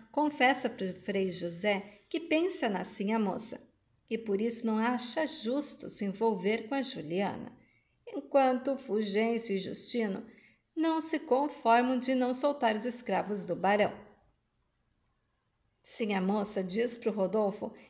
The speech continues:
que quer fundar um reino no Quilombo, pros descendentes do pai José. E o capitão do mato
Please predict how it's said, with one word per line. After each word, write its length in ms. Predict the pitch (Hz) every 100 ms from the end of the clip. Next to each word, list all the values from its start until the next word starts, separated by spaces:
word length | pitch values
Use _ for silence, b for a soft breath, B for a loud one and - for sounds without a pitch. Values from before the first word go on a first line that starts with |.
| B
que 140 | 240
quer 260 | 233 262 277
fundar 500 | - 220 185 208 233
um 120 | 254
reino 580 | 214 226 208 190 170 -
no 120 | 196
Quilombo, 640 | 190 214 202 180 196 208 226 - _ _ _ _ _ _ _ _ _ _ _ _ _ _ _ _ _ _ _
pros 220 | 240 214
descendentes 880 | 214 233 - 254 247 190 180 202 190
do 120 | 226
pai 220 | 226 175
José. 580 | 160 190 180 196 - - - _ _ _ -
E 40 |
o 40 |
capitão 460 | 214 220 214 226 214
do 100 | -
mato 480 | 190 208 190 -